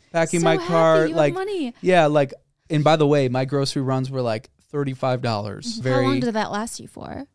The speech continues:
Speaker 2: Was
Speaker 1: I
Speaker 2: that a
Speaker 1: try to
Speaker 2: week's
Speaker 1: make it,
Speaker 2: worth?
Speaker 1: like, a week, week and a half.
Speaker 2: Oh,
Speaker 1: You know,
Speaker 2: okay.
Speaker 1: I would, I would try to stretch it. And, like,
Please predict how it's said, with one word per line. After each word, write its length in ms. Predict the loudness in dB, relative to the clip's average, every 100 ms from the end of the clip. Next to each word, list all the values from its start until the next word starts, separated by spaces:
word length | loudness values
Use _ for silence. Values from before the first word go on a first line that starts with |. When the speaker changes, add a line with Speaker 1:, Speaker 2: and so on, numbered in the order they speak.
| _
Speaker 2:
Was 100 | -8
Speaker 1:
I 60 | -4
Speaker 2:
that 80 | 0
a 20 |
Speaker 1:
try 140 | 0
to 80 | 2
Speaker 2:
week's 60 | 0
Speaker 1:
make 140 | 0 0
it, 60 |
Speaker 2:
worth? 80 | 0
Speaker 1:
like, 180 | -2 -2
a 100 | -4
week, 400 | -4 -2 -6 -8 -10
week 280 | -8 -8 -6
and 100 | -8
a 60 |
half. 500 | -6 -8 -10 -12 -20 _ _ -12
Speaker 2:
Oh, 160 | -12 -12 -16 -8
Speaker 1:
You 60 |
know, 80 | -6
Speaker 2:
okay. 80 | -4
Speaker 1:
I 80 | -4
would, 120 | -6
I 80 | -6
would 200 | -6 -8
try 180 | -8 -6
to 60 | -6
stretch 380 | -8 -8 -8
it. 220 | -8 -8 -12 _ _
And, 160 | -4 -2
like, 220 | -2